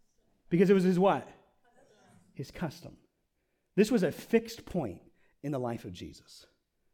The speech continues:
Synagogue's open, I'm gonna be there. You know, the thing is, so many of us today in the church,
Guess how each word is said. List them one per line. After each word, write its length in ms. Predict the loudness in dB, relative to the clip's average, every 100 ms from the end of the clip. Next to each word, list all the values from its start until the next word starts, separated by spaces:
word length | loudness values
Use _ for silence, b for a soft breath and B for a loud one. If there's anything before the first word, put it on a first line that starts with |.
| _
Synagogue's 560 | -6 -2 0 0 0 -2
open, 340 | -2 -6 -12 _ _ _ _ _ _ _ _ _ -12
I'm 120 | -10
gonna 140 | -8
be 160 | -10 -12
there. 220 | -14 -20 _ _ _ _ _ _ _ _ _ _ _
You 80 | -2
know, 180 | 0 0 b b _
the 100 | -4
thing 220 | 0 2
is, 280 | 2 0 -2 -10
so 240 | -4 0
many 180 | 2 2
of 80 | 0
us 140 | -2
today 540 | -4 -2 -2 -4 -8 -16 _ _ _ _ -10
in 100 | -8
the 80 | -8
church, 520 | -8 -8 -8 -14